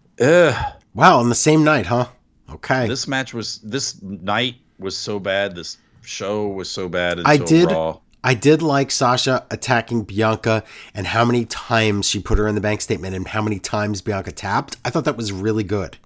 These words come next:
Speaker 1: Well, I, I like having Sasha back as a heel. I just,
Speaker 2: I know.
Speaker 1: Bianca is a
Speaker 2: Also,
Speaker 1: stupid face.
Speaker 2: I know, it's,
Speaker 1: She's
Speaker 2: it makes no
Speaker 1: always
Speaker 2: sense.
Speaker 1: a stupid face.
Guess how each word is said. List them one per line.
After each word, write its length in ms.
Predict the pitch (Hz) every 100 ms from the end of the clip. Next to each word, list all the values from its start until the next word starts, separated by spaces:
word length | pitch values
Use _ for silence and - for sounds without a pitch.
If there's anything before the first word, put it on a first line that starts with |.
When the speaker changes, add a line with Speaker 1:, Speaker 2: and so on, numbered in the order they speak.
| _ _ _ _ _ _ _ _ _ _ _ _ _ _ _ _ _ _
Speaker 1:
Well, 140 | 226
I, 300 | 190 131 151 - _
I 200 | 113 107 - _
like 280 | 82 107 117
having 300 | 110 104 98
Sasha 380 | - 85 95 90
back 200 | 90 87
as 160 | 80
a 20 | 87
heel. 400 | 131 160 113 -
I 100 | -
just, 280 | - - - _ _ _ _
Speaker 2:
I 80 | 143
know. 140 | 147 -
Speaker 1:
Bianca 380 | 90 113 123
is 160 | 139 123
a 40 |
Speaker 2:
Also, 240 | 147 170 170
Speaker 1:
stupid 320 | 139 135 135
face. 460 | - 147 127 - -
Speaker 2:
I 60 |
know, 200 | 120 117
it's, 80 | 110
Speaker 1:
She's 140 | 123 107
Speaker 2:
it 40 |
makes 160 | 113 123
no 60 |
Speaker 1:
always 300 | 131 135 139
Speaker 2:
sense. 140 | 90 127
Speaker 1:
a 60 |
stupid 680 | 120 - - 143 127 135 110
face. 580 | - 120 98 67 -